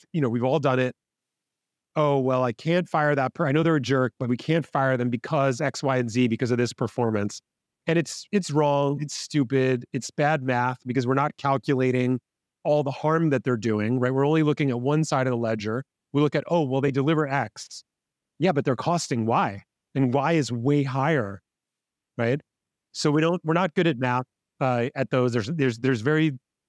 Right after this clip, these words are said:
mm, poor sources of data to be able to say, "Oh, leader X is toxic. Yes, they create, you know, three point two units of upside, but they create seven point eight units of downside. Bye-bye."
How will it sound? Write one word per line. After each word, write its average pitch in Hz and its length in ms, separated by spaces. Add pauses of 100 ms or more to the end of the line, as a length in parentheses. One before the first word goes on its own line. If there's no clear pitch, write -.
mm, 135 220
poor 151 360
sources 135 380
of 127 80
data 127 240
to - 100
be 147 60
able 131 100
to 127 80
say, 120 280 (300)
"Oh, 151 140
leader 160 380
X 151 240
is 135 120
toxic. 139 640 (340)
Yes, 175 300
they 156 120
create, 139 340 (100)
you 139 100
know, 120 100
three 175 260
point 170 340
two 185 140
units 151 340
of 123 100
upside, 117 520 (280)
but 123 100
they 151 80
create 131 260
seven 143 400
point 127 260
eight 180 160
units 127 260
of 104 100
downside. 123 520
Bye-bye." 135 440